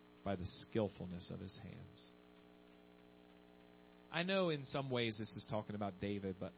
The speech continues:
I, I see the God of David. I see the great I Am, that is the shepherd,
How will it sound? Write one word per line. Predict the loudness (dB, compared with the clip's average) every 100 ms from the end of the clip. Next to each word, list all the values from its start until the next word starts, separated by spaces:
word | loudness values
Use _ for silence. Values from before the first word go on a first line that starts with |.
| -8
I, | -4 -2 -4 -8 -18 -20 -20 -20 -20 -20 -20 -4
I | 0
see | 0 0 -2
the | 0 -4 -2
God | 2 2
of | 0 -4
David. | -6 -4 -4 -6 -8 -18 -20 -20 -20 -20 -20 -20 -20 -20 -20 -20 -20 -20 -20 -20 -4
I | -2
see | 0 0 0 0 0 -4 -8 -6
the | -4
great | 2 6 6 4 -2
I | 2 4 2 -2 -6
Am, | -8 -12 -16 -20 -10
that | -6
is | -2 -2 -2 -4 -10 -20 -20 -20 -20 -20 -20 -10
the | -2
shepherd, | 2 6 4 4 -2